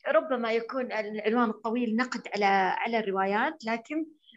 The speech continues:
آه، هذا ما يعني إنه أنا أترك الرواية عشان اسمها ال-، لابد إني، آه، أقرأ رواية عشان أشوف، آه،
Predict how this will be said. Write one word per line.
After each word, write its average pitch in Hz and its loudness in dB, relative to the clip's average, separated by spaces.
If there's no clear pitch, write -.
آه، 233 6
هذا 247 6
ما 269 6
يعني 226 2
إنه 233 0
أنا 240 4
أترك 240 -2
الرواية 240 2
عشان 220 -4
اسمها 226 0
ال-، 196 0
لابد 233 2
إني، 226 4
آه، 196 2
أقرأ 240 2
رواية 247 0
عشان 220 -2
أشوف، - -8
آه، 185 2